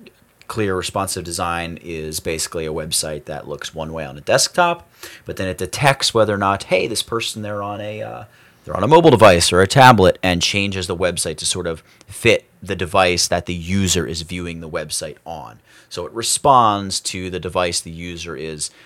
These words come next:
using to access your website and displays the appropriate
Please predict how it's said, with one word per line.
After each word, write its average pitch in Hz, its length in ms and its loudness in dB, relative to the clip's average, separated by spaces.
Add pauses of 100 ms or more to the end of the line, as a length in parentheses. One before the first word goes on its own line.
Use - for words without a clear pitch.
(120)
using 92 480 -6
to 82 80 -10
access 85 500 -8
your 82 80 -10
website 80 460 -10
and 80 120 -18
displays 85 500 -8
the 82 100 -10
appropriate 78 640 -14